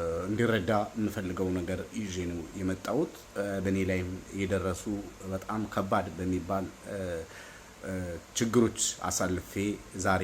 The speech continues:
ግን፣ እ፣ ወደ እናንተ፣ እ፣ በሰላም መጥቻለሁ ማለት ነው።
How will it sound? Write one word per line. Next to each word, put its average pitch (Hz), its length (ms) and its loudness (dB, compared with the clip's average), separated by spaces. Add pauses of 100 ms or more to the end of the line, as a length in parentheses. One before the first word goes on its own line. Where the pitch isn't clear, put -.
(100)
ግን፣ 98 160 0 (220)
እ፣ 98 200 -6
ወደ 92 180 -4
እናንተ፣ 87 320 -2 (320)
እ፣ 95 100 -6 (800)
በሰላም 92 480 2
መጥቻለሁ 87 640 -4
ማለት 80 300 -4
ነው። - 140 -14